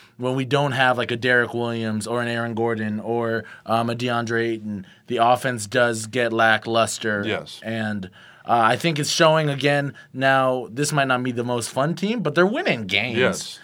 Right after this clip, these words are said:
Speaker 2: they are.
Speaker 1: And so if you call yourself a true basketball fan or U of A fan,
Speaker 2: Mm-hmm.
Speaker 1: then you like this either way.
Speaker 2: Yeah. I, and I think one thing about this, um, this team, not, not much has changed since last season other than losing, pl-, you know,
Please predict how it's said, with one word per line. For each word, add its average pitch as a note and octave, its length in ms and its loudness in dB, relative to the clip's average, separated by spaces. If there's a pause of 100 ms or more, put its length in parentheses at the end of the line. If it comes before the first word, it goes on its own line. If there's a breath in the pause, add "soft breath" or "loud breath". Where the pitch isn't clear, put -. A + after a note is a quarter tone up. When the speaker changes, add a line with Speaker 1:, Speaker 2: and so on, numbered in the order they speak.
Speaker 2:
they G#2 120 -4
are. G2+ 140 2
Speaker 1:
And D3 120 0
so D#3+ 100 4
if D3+ 80 2
you F#3 100 -2
call A#3+ 260 6
yourself G#3 260 2
a C3 60 0
true G3+ 300 0
basketball C3 640 6
fan A#2+ 220 -2
or A#2 80 0
U D3+ 260 2
of B2 100 0
A C#3 200 4
fan, G2+ 500 -4
Speaker 2:
Mm-hmm. G#2 280 -8
Speaker 1:
then C#3 180 0
you D#3+ 100 4
like E3 280 6
this B2+ 180 -2
either A#2 240 0
way. G#2 280 -2
Speaker 2:
Yeah. F#2 320 -6 (140)
I, B2 180 2
and B2+ 260 0
I D3+ 100 2
think G3 340 -6 (120)
one A#2 420 -2
thing C3 320 -2
about G#2+ 320 2
this, G2 220 -6 (140)
um, G2 480 -4
this - 220 -4
team, G#2 400 -6 (280 soft breath)
not, B2+ 300 2
not D3 280 4
much C#3+ 360 2
has A#2+ 200 -6
changed C3+ 680 -6
since A2 200 -6
last G#2 480 -2 (180)
season C3 640 -8
other A#2+ 280 2
than A2+ 240 -4
losing, G2+ 400 -4
pl-, G2+ 340 -12
you A2+ 140 -6
know, G2+ 100 0